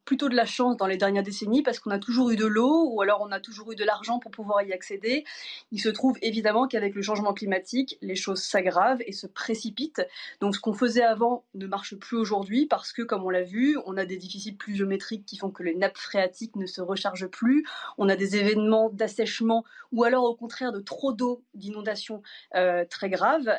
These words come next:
Et donc du coup, tout ça fait que ça s'emballe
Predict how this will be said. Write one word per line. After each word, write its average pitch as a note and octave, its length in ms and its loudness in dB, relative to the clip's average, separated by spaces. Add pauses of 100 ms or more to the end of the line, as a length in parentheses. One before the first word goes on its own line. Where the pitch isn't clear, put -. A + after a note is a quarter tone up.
Et F#3+ 140 -8
donc G3+ 220 -8
du A3 100 -12
coup, D#4+ 380 -6
tout B3+ 120 -6
ça B3+ 220 0
fait A#3+ 220 -6
que A#3 100 -6
ça G#3 140 -4
s'emballe G3+ 580 0